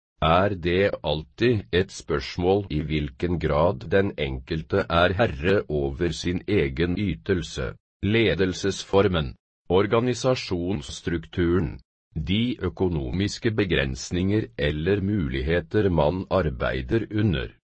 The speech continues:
markedsforhold og andre ytre betingelser kan langt på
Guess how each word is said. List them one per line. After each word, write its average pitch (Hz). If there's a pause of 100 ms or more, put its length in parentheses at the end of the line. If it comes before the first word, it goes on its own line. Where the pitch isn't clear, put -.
(200)
markedsforhold 85
og 90
andre 71
ytre 120
betingelser 87
kan 95
langt 78
på 87